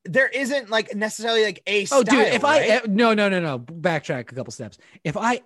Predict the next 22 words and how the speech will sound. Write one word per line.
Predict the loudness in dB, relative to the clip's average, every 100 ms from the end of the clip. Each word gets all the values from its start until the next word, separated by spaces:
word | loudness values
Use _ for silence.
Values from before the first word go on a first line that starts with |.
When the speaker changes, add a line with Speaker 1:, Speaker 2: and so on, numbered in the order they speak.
| -2
Speaker 2:
ever | 2 2 2
go | 0 0
to | -2
the |
Kentucky | -6 -8 -8 -10
Derby | -8 -8 -8 -14 _ _ _ _ -4
ever | 0 0 0 -2
in | -2
my | -6
life, | -6 -4 -4 -4 -8 _ _ _
which | -4 -2
I | -4 -8 _
probably | -6 -4
don't | -4 -4
wanna | -4
do | -2 -4
'cause | -6
it | -6
represents | -6 -6 -8
everything | -6 -8 -8
I |
hate, | -8 -6 -6 -10